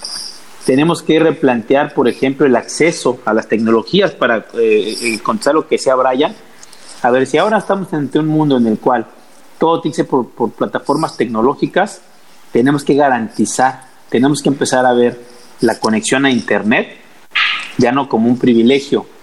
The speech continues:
sino tenemos que verlo como un servicio básico, como la luz, como el agua, eso es fundamental. Tenemos esa, nos encontramos ante un panorama en el cual va a tener que aumentar el uso de tecnologías.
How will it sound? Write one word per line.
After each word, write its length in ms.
sino 480
tenemos 280
que 140
verlo 260
como 220
un 80
servicio 540
básico, 460
como 280
la 140
luz, 400
como 220
el 100
agua, 260
eso 80
es 80
fundamental. 880
Tenemos 460
esa, 460
nos 220
encontramos 600
ante 200
un 100
panorama 640
en 100
el 80
cual 340
va 60
a 40
tener 220
que 100
aumentar 340
el 120
uso 160
de 60
tecnologías. 800